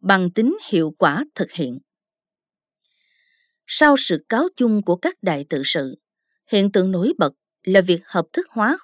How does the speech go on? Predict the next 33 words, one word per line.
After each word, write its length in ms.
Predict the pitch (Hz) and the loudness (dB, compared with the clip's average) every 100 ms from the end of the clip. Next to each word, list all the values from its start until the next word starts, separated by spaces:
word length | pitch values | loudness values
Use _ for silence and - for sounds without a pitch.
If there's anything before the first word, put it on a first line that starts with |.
| _ | _
khoa 160 | 302 - | 2 2
học 140 | 151 - _ _ _ _ | -4 -4 _ _ _ _
thông 220 | 233 208 | 0 0
qua 240 | 196 202 185 - | 4 4 4 0
tính 160 | 311 | -4
hiệu 260 | 330 185 156 | 0 -2 0
quả 260 | 175 151 247 | -2 -2 -4
thực 160 | - 147 | -6 -8
hiện. 260 | 147 120 - _ _ _ _ _ _ _ | -6 -8 -12 _ _ _ _ _ _ _
Hay 180 | - 285 | 0 2
dễ 200 | 180 269 | 4 2
hiểu 200 | 233 247 | 2 -2
hơn, 280 | 262 214 180 _ _ _ _ | -2 -4 -6 _ _ _ _
thông 200 | 302 302 | -2 2
qua 160 | 311 285 | 2 2
việc 260 | 175 151 - _ _ - | 0 -2 -6 _ _ -2
nó 200 | 202 359 | 0 2
có 140 | - - | 0 -4
phục 160 | 175 156 | -4 -2
vụ 260 | 170 147 - | 0 0 -2
đắc 140 | - 381 _ | -4 -6 _
lực 160 | 190 165 _ | -2 -2 _
cho 120 | 294 | 0
việc 180 | 185 160 _ | 0 -4 _
tăng 220 | 294 285 | -2 0
cường 280 | 269 165 147 | 0 -2 -2
quyền 220 | 170 156 | -2 -2
lực 200 | 147 143 | 0 -4
hay 140 | - 214 | -6 -8
không. 280 | 226 202 151 _ _ _ _ _ _ _ _ | -4 -6 -6 _ _ _ _ _ _ _ _
Nếu 280 | 196 208 294 - | 0 4 4 2
các 120 | 370 | -4
đại 200 | 196 143 | 0 0